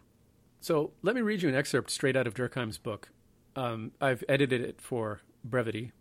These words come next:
and, uh, sadly I can't fake a French accent, so just pretend I'm a nineteenth century French scholar, and I'll do my best. Altruistic suicide,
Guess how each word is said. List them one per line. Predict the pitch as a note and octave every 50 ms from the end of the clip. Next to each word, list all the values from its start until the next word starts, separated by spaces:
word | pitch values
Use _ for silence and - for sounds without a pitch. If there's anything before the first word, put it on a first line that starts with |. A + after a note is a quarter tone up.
| _ _ -
and, | A2+ A2+ A2+ A2 A2 G#2
uh, | A2+ A2+ A2+ A2+ A2 G#2+ -
sadly | - - - C3+ B2 A#2+ B2
I | A#2
can't | - - A#2 - B2
fake | - - A#2 -
a | -
French | - B2 A2+ - -
accent, | A2+ A2+ - - A#2 A2+ A2 -
so | - - B2 A#2
just | A#2 - F3+ - - _ _
pretend | - - - - - - G3 F#3
I'm | F3+ E3 D#3
a | C3+
nineteenth | B2+ C3+ C#3+ C#3+ - C#3+ C#3 -
century | - C3+ B2+ A#2+ - C#3+ B2
French | - - B2 B2 A#2+ - -
scholar, | - B2+ A2+ A2+ G#2+ A2 A2 _ _ _ _ _ _ _ _ _ _ _ -
and | B2 B2+
I'll | C#3
do | B2+ C3 C3
my | B2+ A#2+
best. | G#2+ G#2 F#2 - - - - - _ _ _ _ _ _ _ _ _ _ _ _ _ _ _ _ _ _ _ _ _ _ _ _ _ _ _ _ _ _ _ _ _ _ -
Altruistic | - B2 A#2 - - E3+ G#3+ - - D3+ -
suicide, | - - B2 A2+ A2 - B2 A2 A2 A2 A2 -